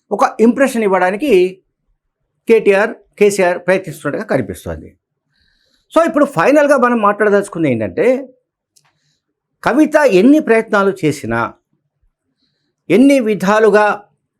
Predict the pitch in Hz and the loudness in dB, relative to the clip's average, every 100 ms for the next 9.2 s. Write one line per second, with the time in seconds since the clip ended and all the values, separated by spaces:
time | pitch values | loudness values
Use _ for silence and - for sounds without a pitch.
0 | _ - 180 175 165 165 202 202 156 151 | _ -4 -2 0 0 0 0 -2 -2 -2
1 | 214 214 170 180 - 170 156 151 147 131 | -2 -2 -2 -4 -2 0 0 0 -2 -4
2 | 135 131 - 143 147 147 143 123 104 101 | -6 -6 -8 -4 -4 -4 -4 -4 -6 -6
3 | 110 113 123 80 _ _ _ _ _ _ | -6 -4 -4 -6 _ _ _ _ _ _
4 | _ _ - 220 196 220 294 294 214 226 | _ _ -4 0 4 4 4 2 2 0
5 | 233 - _ _ _ 226 294 311 208 175 | -4 -14 _ _ _ 0 2 2 0 -4
6 | 165 160 156 - 147 117 - 85 95 82 | -6 -6 -4 -4 -4 -6 -10 -12 -10 -14
7 | - _ _ _ _ _ _ _ _ 202 | -16 _ _ _ _ _ _ _ _ 0
8 | 262 330 165 208 285 240 156 110 92 190 | 2 2 0 0 2 2 0 -2 -2 -2
9 | 269 - | -4 -8